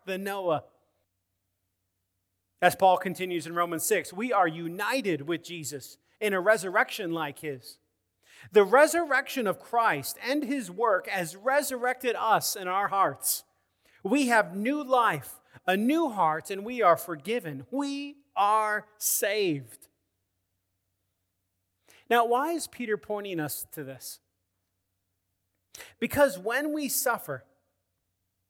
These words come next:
we are strengthened by Christ's work. His death and resurrection, his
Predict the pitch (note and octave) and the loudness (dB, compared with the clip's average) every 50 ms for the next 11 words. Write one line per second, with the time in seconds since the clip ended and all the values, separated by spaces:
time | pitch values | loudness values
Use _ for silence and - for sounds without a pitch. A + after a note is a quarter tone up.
0 | _ _ _ _ _ _ _ _ _ _ _ _ _ _ _ _ _ _ - D#3 | _ _ _ _ _ _ _ _ _ _ _ _ _ _ _ _ _ _ -10 -8
1 | F#3 G#3+ A3 G#3 F3+ D3+ B2 G#2+ - - - - - - - F3 F3 G3 G3+ F#3 | -6 -4 -2 -4 -4 -4 -8 -10 -12 -12 -12 -14 -16 -20 -16 -12 -10 -10 -10 -12
2 | _ - - D3+ C3 A#2 - _ _ _ _ _ _ _ _ _ _ _ _ - | _ -14 -14 -14 -14 -14 -18 _ _ _ _ _ _ _ _ _ _ _ _ 0
3 | D#3+ D#3 D3 - - - D#3+ C#3 C3 C3 - - - _ C3 C3 B2+ A#2 _ _ | 0 0 0 0 -6 -10 -8 -8 -8 -10 -16 -20 -20 _ -20 -20 -20 -20 _ _
4 | _ _ _ _ _ _ _ _ _ _ _ _ _ _ _ - - B3 C4+ B3 | _ _ _ _ _ _ _ _ _ _ _ _ _ _ _ -2 0 0 0 0
5 | G#3 D#3 - _ - F#3+ F#3 A3 A3+ - - A3+ G#3+ G#3 G#3 G#3+ G3+ F#3 E3 E3 | -2 -6 -8 _ -2 0 0 0 -2 -4 -8 -10 -6 -4 -6 -6 -4 -2 -2 -2
6 | F3+ G3 - - A#3+ A#3+ B3+ - _ _ _ _ _ _ _ - B3 B3+ C#4+ C#4+ | -2 -2 -4 -8 -8 -8 -8 -10 _ _ _ _ _ _ _ 2 2 4 4 4
7 | B3+ G3 - - | 2 0 -2 -2